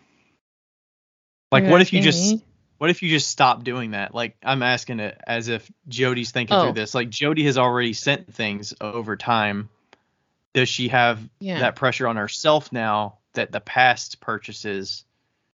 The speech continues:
Speaker 1: with customers that frequently buy have gotten things,
Speaker 2: Mm.
Speaker 1: and she's
Speaker 2: Like,
Speaker 1: now
Speaker 2: are you
Speaker 1: kinda
Speaker 2: just stuck
Speaker 1: put
Speaker 2: between a rock and a hard place?
Speaker 1: Like, she's, she's now put that
Speaker 2: Yeah.
Speaker 1: kinda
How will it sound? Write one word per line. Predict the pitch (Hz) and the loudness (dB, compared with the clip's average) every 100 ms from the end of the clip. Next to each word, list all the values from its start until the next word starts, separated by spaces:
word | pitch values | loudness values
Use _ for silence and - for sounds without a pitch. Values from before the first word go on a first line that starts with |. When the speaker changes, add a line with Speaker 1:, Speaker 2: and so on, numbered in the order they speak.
| _ | _
Speaker 1:
with | 110 - | -4 -4
customers | - 110 110 95 95 | -6 -6 -8 -10 -8
that | 98 - | -10 -8
frequently | - 101 87 98 | -8 -8 -8 -6
buy | 98 98 95 98 | 0 4 4 0
have | - 104 101 | -4 -6 2
gotten | 139 147 117 110 | 4 4 2 -6
things, | 110 101 101 101 - _ _ - | -6 -6 -6 -10 -18 _ _ -6
Speaker 2:
Mm. | 190 180 180 175 - _ - | -4 -2 -4 -6 -12 _ -10
Speaker 1:
and | 117 | -8
she's | 113 196 | -4 0
Speaker 2:
Like, | 190 | 2
Speaker 1:
now | 185 | 4
Speaker 2:
are | |
you | 185 | 4
Speaker 1:
kinda | 143 104 | 4 2
Speaker 2:
just | - | 2
stuck | 170 165 | 0 2
Speaker 1:
put | |
Speaker 2:
between | 131 - 170 160 | -2 -4 -4 -2
a | |
rock | 147 147 156 | 0 0 0
and | 151 | -4
a | 156 | -4
hard | 151 160 | -4 -4
place? | - 165 165 - - - - | -2 0 0 -2 -12 -12 -6
Speaker 1:
Like, | 120 | -6
she's, | - 120 113 - - | -6 -10 -10 -12 -16
she's | - 123 120 | -10 -8 -4
now | 127 120 113 | 0 0 0
put | - 123 | -4 -8
that | 117 104 95 _ _ _ _ _ _ _ _ _ _ | -2 -2 -2 _ _ _ _ _ _ _ _ _ _
Speaker 2:
Yeah. | - 160 147 135 - _ _ _ _ _ _ _ _ _ _ _ _ _ _ _ _ _ _ _ _ | -8 -4 -4 -8 -14 _ _ _ _ _ _ _ _ _ _ _ _ _ _ _ _ _ _ _ _
Speaker 1:
kinda | 120 95 | -10 -8